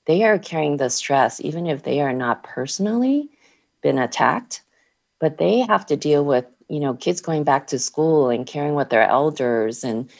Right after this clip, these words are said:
just running everyday errands while at the same time showing up for work,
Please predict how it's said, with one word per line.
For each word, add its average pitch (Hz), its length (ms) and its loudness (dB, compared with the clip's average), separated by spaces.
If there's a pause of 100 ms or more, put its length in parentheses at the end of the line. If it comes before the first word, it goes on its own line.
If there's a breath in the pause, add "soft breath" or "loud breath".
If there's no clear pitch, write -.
(180 soft breath)
just 170 260 0
running 151 420 0
everyday 147 520 2
errands 131 560 -2
while 131 100 4
at 123 80 2
the 135 80 -10
same 147 240 -4
time 143 240 -4
showing 147 300 0
up - 100 2
for 127 140 -2
work, 127 420 2